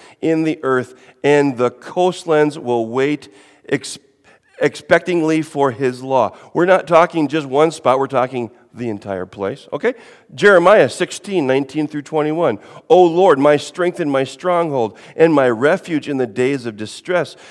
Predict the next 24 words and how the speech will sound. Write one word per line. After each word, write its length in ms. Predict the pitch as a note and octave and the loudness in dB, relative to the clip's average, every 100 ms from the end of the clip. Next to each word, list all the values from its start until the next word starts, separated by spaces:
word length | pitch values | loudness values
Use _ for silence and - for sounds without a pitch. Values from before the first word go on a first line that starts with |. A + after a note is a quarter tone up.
| _ | _
To 120 | - F#3 | -6 -6
you 320 | C#3+ G3 A#3 | -4 -6 -4
the 140 | D#3 | -2
nations 880 | C#3+ D3+ A#3 - C3+ A2 F3+ - - _ _ _ _ _ _ _ _ _ _ _ _ _ | 2 4 2 -2 -4 -4 -4 -8 -20 _ _ _ _ _ _ _ _ _ _ _ _ _
will 220 | B2 C#3+ C#3+ | 0 2 2
come 400 | - E3 F3 F3 | 2 2 2 -2
from 300 | F3+ D#3 D3 - - | 0 0 -2 -16 -20
the 380 | - B2 C#3 - | -8 0 0 0
ends 360 | D#3+ F#3 G#3+ F#3 - | 2 2 0 -6 0
of 240 | E3+ D3+ | 0 0
the 140 | D#3 - - | -6 -8 -2
earth 320 | F3 F3 F3 - | 0 0 -4 0
and 240 | E3 D#3+ | 2 2
say, 640 | D#3 - G3+ D3+ A#2 C#3+ E3+ _ _ _ | -2 -4 -2 0 0 -4 -10 _ _ _
'Our 240 | - B2 A#2 | -4 -2 -4
fathers 580 | - E3 F3+ G#2+ G2 - | -8 -12 -10 -10 -12 -10
have 220 | A#2 A2 | -8 -8
inherited 500 | A2 B2+ D3+ A2+ G#2+ | -8 -8 -8 -8 -8
nothing 540 | A#2 F3 - G#2 G#2 - - - | -6 -8 -6 -10 -10 -14 -20 -8
but 160 | B2+ - | -8 -4
falsehood, 640 | C3+ F3 F3+ - F#2 F2 _ _ | -4 -4 -6 -10 -12 -12 _ _
futility, 680 | - C#3 C#3 D#3 F3+ C#3+ A#2 | -8 -8 -6 -8 -6 -6 -6
and 160 | A#2+ A#2 | -6 -6
things 400 | C#3 C3+ C3+ | -4 -4 -4